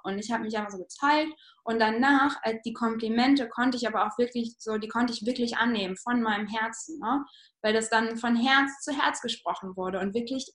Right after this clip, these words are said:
echt war. Und für mich so nachhaltig und ich bin mir sicher auch für alle Teilnehmerinnen, die dabei waren, sehr nachhaltig war.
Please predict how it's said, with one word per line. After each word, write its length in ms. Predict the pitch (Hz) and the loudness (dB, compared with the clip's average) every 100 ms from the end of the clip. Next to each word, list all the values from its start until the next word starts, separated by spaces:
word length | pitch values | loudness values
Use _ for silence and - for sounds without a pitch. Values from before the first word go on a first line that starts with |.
| - | -2
echt 340 | 277 - - 175 | -2 -2 -6 -6
war. 340 | 160 175 - | -4 -2 0
Und 300 | 190 208 202 - - - | 0 0 -4 -14 -20 -2
für 120 | 240 | 6
mich 280 | 247 320 311 | 8 8 6
so 80 | 247 | 2
nachhaltig 600 | 240 247 262 240 226 226 | 4 4 2 0 0 0
und 80 | 214 | -4
ich 120 | 214 | -4
bin 120 | 226 | -2
mir 140 | 220 | -2
sicher 320 | 214 254 220 214 | -4 -2 0 0
auch 80 | - | -2
für 100 | 208 | -2
alle 280 | 214 226 | -2 -2
Teilnehmerinnen, 680 | 226 226 220 202 196 202 196 | -2 -2 -2 -2 -2 -2 -2
die 80 | 190 | -2
dabei 420 | 190 190 220 214 | -2 0 0 0
waren, 220 | 175 170 | -2 -4
sehr 160 | 175 175 | -6 -4
nachhaltig 560 | 175 180 170 170 - - | -4 -6 -8 -10 -12 -6
war. 260 | 175 185 | -4 -4